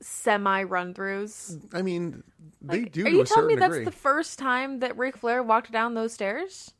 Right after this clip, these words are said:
Speaker 2: I
Speaker 1: Why
Speaker 2: mean,
Speaker 1: didn't that come up in a dress?
Speaker 2: Well, one, it probably was the first time he walked down those stairs. Two, my guess is the crew who was setting it up noticed it, but went, "We don't have an alternative option."
Speaker 1: Oh, okay.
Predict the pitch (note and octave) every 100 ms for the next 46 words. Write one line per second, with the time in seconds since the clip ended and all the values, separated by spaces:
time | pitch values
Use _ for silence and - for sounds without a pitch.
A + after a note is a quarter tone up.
0 | _ - B3+ D4 G4 F#4+ F#4 F4+ F4 F4
1 | E4 A#3+ D4+ G#4 - - - - _ D3
2 | C3 E3 D3 A#2+ A#2+ - C#3 B2+ F3 F3+
3 | D#3 C#3+ B2+ B2 - A#2+ A2+ A2 A2 A#2
4 | G#2+ G#2 G#2 A2 G#2 - _ _ _ -
5 | A#3+ G#3+ D3 B2+ - _ _ - C#3+ F3
6 | D#3+ A3+ - C#3+ B2 A#2 A#2 A#2 - -
7 | F3+ G3+ E3 D3 C3 - D3 A#2+ B2+ F#3
8 | D#3 A#2+ A2 A2+ A#2+ G#2+ A2 G#2 A2 G2+
9 | _ _ - D3 G#3+ D#3 D3 C3 B2+ A#2+
10 | - B2 A2+ A2+ D3 E3+ - A#2 G2+ G2
11 | - F#3 F#3 F3 -